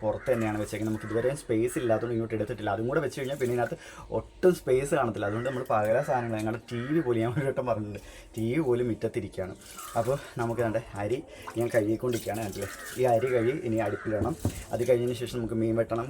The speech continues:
കറി വയ്ക്കണം, തോരൻ വയ്ക്കണം, അങ്ങനെ ഒരുപാട് പണികൾ കിടപ്പുണ്ട്. അപ്പോൾ നമുക്ക് ഇന്ന് നമ്മൾ, ഞാൻ വിചാരിച്ചു നമ്മുടെ ഇന്നത്തെ കിച്ചൺ ഡേയിലേക്ക്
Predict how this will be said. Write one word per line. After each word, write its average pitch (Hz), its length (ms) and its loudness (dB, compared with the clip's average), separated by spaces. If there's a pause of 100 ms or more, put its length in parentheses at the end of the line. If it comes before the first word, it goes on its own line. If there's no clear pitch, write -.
കറി 110 180 6
വയ്ക്കണം, 113 380 2
തോരൻ 107 220 2
വയ്ക്കണം, 120 220 -2
അങ്ങനെ 104 200 0
ഒരുപാട് 104 420 2
പണികൾ 104 280 0
കിടപ്പുണ്ട്. 104 340 -4 (360)
അപ്പോൾ 127 200 2
നമുക്ക് 123 200 -4 (120)
ഇന്ന് 185 280 6
നമ്മൾ, 127 140 2 (160)
ഞാൻ 117 120 0
വിചാരിച്ചു 110 340 4
നമ്മുടെ 104 220 -2
ഇന്നത്തെ 104 280 -4
കിച്ചൺ 123 360 0
ഡേയിലേക്ക് 117 360 2